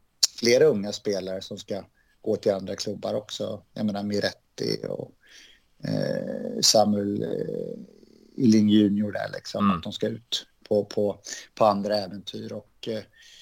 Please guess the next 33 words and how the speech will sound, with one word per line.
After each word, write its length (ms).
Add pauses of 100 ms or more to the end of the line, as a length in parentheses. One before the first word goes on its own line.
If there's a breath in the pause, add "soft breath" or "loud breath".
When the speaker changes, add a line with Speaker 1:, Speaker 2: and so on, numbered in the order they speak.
(380 loud breath)
Speaker 1:
jag 80
har 80
ingenting 360
emot 340
om 80
de 100
går 140
på 140
lån 520
för 80
att, 320
eh, 220 (440)
som 200
sagt, 380
Rovella 420
för 140
att 100
få, 280 (200)
eh, 360
lite 200
speltid 580 (120)
och 140
få 120
lite 320
Serie 340
A, 240 (720 loud breath)
eh, 160
spel-, 580 (220)
speltid 520
i 40
benen. 440 (300)
Men, 400
eh, 100